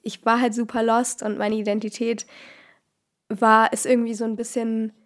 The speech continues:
geschattert worden davon, aber ich kann mich jetzt eben selber komplett wieder aufbauen, so, ich kann mich selber neu kreieren, ich kann,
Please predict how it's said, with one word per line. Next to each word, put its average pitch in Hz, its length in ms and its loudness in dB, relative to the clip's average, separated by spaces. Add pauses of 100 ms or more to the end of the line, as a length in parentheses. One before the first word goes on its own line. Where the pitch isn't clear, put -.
(380)
geschattert 226 640 -4
worden 220 300 -2
davon, 220 400 -4
aber 220 460 0
ich - 100 -12
kann 233 200 -6
mich 226 140 -6
jetzt 214 180 -10
eben 214 200 -4
selber 214 300 -2
komplett 214 400 -8
wieder 208 240 -6
aufbauen, 202 640 -4
so, 202 100 -8
ich 208 180 -8
kann 220 200 -6
mich 220 200 -10
selber 214 280 -2
neu 214 220 -4
kreieren, 220 560 -4
ich 208 140 -10
kann, 214 260 -4